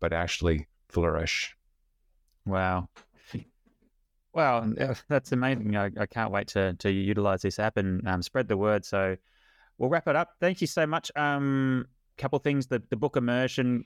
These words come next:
Speaker 2: great read. It's Audible as well, so you can,
Speaker 1: Yeah.
Speaker 2: um, yeah, it's covers all areas. It's a, yeah, it's, it's brilliant. Um, and I'll put the links to the, the app, which will be out by the time this is published. Um, any other ways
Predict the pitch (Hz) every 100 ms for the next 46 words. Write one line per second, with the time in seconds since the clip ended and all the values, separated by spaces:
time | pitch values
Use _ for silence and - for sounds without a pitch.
0 | - 127 127 120 123 120 120 110 - 120
1 | 113 110 110 101 113 113 113 107 107 101
2 | 98 98 _ _ - 92 127 104 101 98
3 | 98 95 92 _ _ _ _ - 110 107
4 | 90 - _ _ _ 139 135 113 - -
5 | _ - 120 113 92 - 135 135 127 131
6 | 131 113 120 107 107 113 92 - 117 -
7 | - 117 120 117 117 117 110 110 107 104
8 | - 104 101 - 127 101 104 98 - 95
9 | 92 90 92 - - - 101 - - _
10 | - - 101 98 98 - - 95 104 98
11 | 95 - 131 127 120 - - 113 113 135
12 | 135 123 117 110 107 _ _ _ _ -
13 | 117 117 107 -